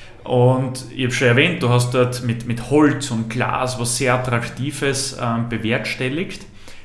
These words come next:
Billig schaut das Ganze jedenfalls nicht aus, rein optisch. Jetzt ist Kirchberg am Wagram wahrscheinlich aber kein Auftraggeber, der fünfzig Millionen Euro zur Verfügung stellt. Daher die Frage, wo liegen für dich die Challenges zwischen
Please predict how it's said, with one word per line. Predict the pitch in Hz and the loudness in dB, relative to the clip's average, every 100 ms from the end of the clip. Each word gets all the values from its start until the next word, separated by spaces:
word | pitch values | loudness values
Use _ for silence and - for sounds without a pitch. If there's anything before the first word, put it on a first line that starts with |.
| - - - - | -18 -18 -18 -6
Billig | - 226 202 123 120 - - - | 4 6 8 4 2 -2 -10 -12
schaut | - 135 131 147 | -6 -2 -2 -2
das | - | -4
Ganze | 131 123 127 - | 0 0 0 -2
jedenfalls | 127 127 131 143 135 127 | -2 -2 -2 -2 -2 0
nicht | 120 127 123 - | 2 4 2 -2
aus, | - 104 - - - - | -8 -8 -8 -12 -14 -12
rein | 104 104 104 | -4 -4 -2
optisch. | 107 - - - - - - - - - - - | -6 -8 -12 -12 -12 -16 -20 -20 -20 -20 -20 -14
Jetzt | 127 120 | -10 -6
ist | 113 - | -6 -4
Kirchberg | 127 123 - 123 | -2 -2 0 0
am | 120 110 | 2 0
Wagram | 90 98 127 131 | 0 0 0 -2
wahrscheinlich | 127 123 123 123 | 0 2 2 2
aber | 123 | 0
kein | 123 131 | -2 0
Auftraggeber, | 107 107 - 120 123 123 123 | -2 -2 -4 -4 -2 -2 0
der | 123 | -2
fünfzig | 123 131 123 - 123 | -2 -2 -2 -6 -4
Millionen | 127 120 123 120 | -2 0 2 4
Euro | 110 120 113 | 6 4 2
zur | - 101 | -4 -10
Verfügung | 110 - 107 101 101 | -14 -10 -8 -8 -10
stellt. | - 104 110 - - - - - - - - | -8 -8 -8 -14 -18 -18 -18 -18 -18 -14 -4
Daher | 117 120 | 2 2
die | 127 | 2
Frage, | 127 123 135 123 | 4 4 4 4
wo | 131 | 4
liegen | 127 156 156 | 2 0 -2
für | 151 | -4
dich | - 143 - | -4 -6 -4
die | 131 | -4
Challenges | - 117 123 147 127 185 - | -2 0 0 -2 -4 -6 -6
zwischen | - 135 123 131 123 120 - | -8 -6 -4 -2 2 2 0